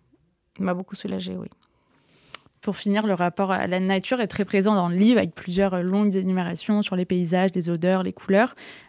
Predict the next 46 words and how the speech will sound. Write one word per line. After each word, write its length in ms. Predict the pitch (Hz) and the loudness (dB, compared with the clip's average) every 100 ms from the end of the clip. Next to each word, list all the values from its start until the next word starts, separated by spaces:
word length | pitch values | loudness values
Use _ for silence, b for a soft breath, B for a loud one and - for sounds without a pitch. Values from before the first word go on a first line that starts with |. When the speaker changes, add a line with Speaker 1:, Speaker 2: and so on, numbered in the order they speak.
| - | -2
Speaker 2:
Euh, 180 | 190 185 | 2 2
est-ce 220 | 180 - | 2 0
qu'elle 240 | - 226 214 | 2 2 2
s'inscrit 480 | 180 170 - 220 | -2 -4 -2 2
en 200 | 196 180 | 2 4
opposition 640 | 180 175 180 175 - 214 202 | 2 4 2 2 2 4 4
aux 140 | 175 | 2
interactions 500 | 170 170 165 160 196 | 0 0 -2 -2 -2
sociales 520 | 185 190 175 - 190 190 | -2 -2 -2 0 -2 -2
qui, 240 | - - | -10 -2
elles, 280 | 185 190 190 | 0 0 -2
pouvaient 240 | - 175 | -4 -6
être 100 | - | -6
plutôt 260 | - 175 202 | -10 -4 -2
violentes 560 | 180 170 175 170 170 - | -2 -2 0 0 -4 -6
quand 60 | 170 | -4
même, 160 | 170 | -4
au 20 | 175 | -4
chalet ? 260 | - 170 | -4 0
Speaker 1:
Alors, 160 | 208 226 | 2 4
je 80 | 269 | 2
ne 60 | |
pense 260 | 247 285 - | 0 -2 0
pas 140 | 302 | 0
que 100 | 285 | 2
la 80 | 233 | 4
nature, 480 | 220 208 - 254 247 202 | 4 2 2 4 4 2
il 60 | 196 | 0
y 40 | |
a 60 | 202 | 2
côté 340 | 214 - 226 | 2 4 6
la, 160 | 233 185 | 8 6
la, 140 | 185 | 4
la 160 | 190 180 | 4 2
vie 420 | 185 196 208 208 | 2 2 4 4
des 180 | 170 175 | 2 0
êtres 220 | 175 190 | 0 0
vivants, 400 | 185 175 185 190 | 2 2 4 4
des 160 | 175 170 | 4 4
arbres, 140 | 175 | 2
et 20 | |
cetera, 260 | 165 175 175 | 0 0 0
soit 200 | - 175 | 2 2
apaisée. 420 | 165 170 160 170 | 2 0 2 0
Tout 220 | 175 - | -2 -4
est, 160 | 170 | -2